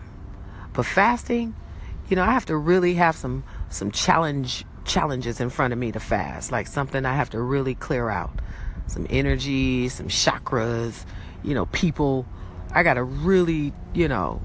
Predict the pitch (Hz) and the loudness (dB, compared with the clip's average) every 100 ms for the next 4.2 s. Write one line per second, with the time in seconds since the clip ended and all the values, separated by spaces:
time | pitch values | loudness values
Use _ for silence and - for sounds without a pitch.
0 | - 151 147 135 156 - 151 143 123 113 | 2 4 4 4 0 2 4 6 6 2
1 | 113 - - 131 123 117 113 113 - - | -2 -6 -2 2 4 4 0 -4 -10 -6
2 | - - 131 131 120 123 120 113 107 131 | -4 -2 0 2 2 2 2 0 2 2
3 | 101 98 - 117 92 80 - 123 98 - | 4 4 2 0 0 2 4 4 2 -6
4 | - | -8